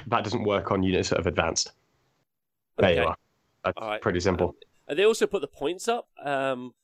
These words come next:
Speaker 2: uh, this is in chapter approved, though, not the F A Q. Uh,
Speaker 1: Hmm.
Speaker 2: but they, they just unnecessarily targeted a bit of Blood Angels <laughs> for no
Speaker 1: Hmm.
Speaker 2: reason.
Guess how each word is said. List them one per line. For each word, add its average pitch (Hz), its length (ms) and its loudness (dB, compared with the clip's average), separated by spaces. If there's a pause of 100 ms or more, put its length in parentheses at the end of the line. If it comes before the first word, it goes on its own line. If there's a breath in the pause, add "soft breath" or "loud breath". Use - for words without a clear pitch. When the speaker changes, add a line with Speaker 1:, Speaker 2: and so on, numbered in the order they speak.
(280)
Speaker 2:
uh, 120 280 2 (100)
this 135 180 -10
is 117 120 -14
in 107 100 -20
chapter - 260 -6
approved, 110 360 -10
though, 104 140 -6
not 107 260 -12
the 113 120 -6
F 104 140 -10
A 101 80 -14
Q. 107 360 -14 (120)
Uh, 101 420 -10
Speaker 1:
Hmm. 107 120 -2
Speaker 2:
but 110 220 -4
they, 113 180 -10 (140)
they 120 120 -8
just - 260 -10 (120)
unnecessarily 123 1000 -6
targeted 127 500 -8
a 123 60 -10
bit 139 160 -6
of 123 120 -12
Blood 139 180 -4
Angels 143 500 -8 (100)
<laughs> - 220 -20
for - 460 -12
no - 160 -6
Speaker 1:
Hmm. - 60 -12
Speaker 2:
reason. - 360 -4